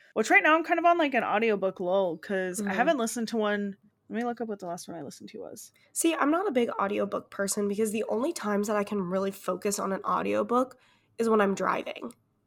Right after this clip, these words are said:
Speaker 2: And I just, like, th-, I don't drive long distances that often. Like, my drive to work's twenty minutes, so I'm not gonna listen
Speaker 1: Mm.
Speaker 2: to, I mean, I guess I could. It's not useless to listen to twenty minutes of an audiobook.
Speaker 1: That's how I got started.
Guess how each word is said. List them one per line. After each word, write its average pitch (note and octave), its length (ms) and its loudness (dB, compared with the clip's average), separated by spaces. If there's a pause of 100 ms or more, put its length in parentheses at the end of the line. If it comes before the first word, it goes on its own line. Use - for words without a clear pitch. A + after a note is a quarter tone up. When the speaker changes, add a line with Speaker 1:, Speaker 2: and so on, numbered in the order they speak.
Speaker 2:
And G#3 160 4
I G3 180 4
just, G3+ 280 -2
like, F#3 320 -2 (640)
th-, - 120 4
I A3 120 8
don't G#3+ 280 4
drive F#3+ 540 4 (100)
long G3+ 460 4
distances F#3+ 580 -2
that F#3 140 -2
often. F#3+ 320 -4
Like, G3 140 -6
my G3 100 0
drive G3 240 2
to - 80 -12
work's G3 220 0
twenty G3 260 -2
minutes, - 400 -4
so G#3 80 0
I'm G3 120 2
not F#3+ 180 2
gonna F#3+ 160 2
listen G#3 220 0
Speaker 1:
Mm. G#3+ 80 -4
Speaker 2:
to, F#3+ 140 -4 (300)
I A#3+ 60 6
mean, D#4 160 10
I D#4 40 12
guess D4+ 200 6
I G#3+ 60 6
could. - 300 2
It's F#3+ 140 0
not G3 280 6 (120)
useless F#3+ 460 0
to - 100 -4
listen - 220 0
to F#3+ 100 -6
twenty F#3+ 280 0
minutes F#3+ 260 -2
of G3+ 80 -6
an - 60 -2
audiobook. - 640 0 (120)
Speaker 1:
That's C4+ 160 2
how F#4+ 100 8
I F4 60 4
got G#3 160 4
started. G#3 500 0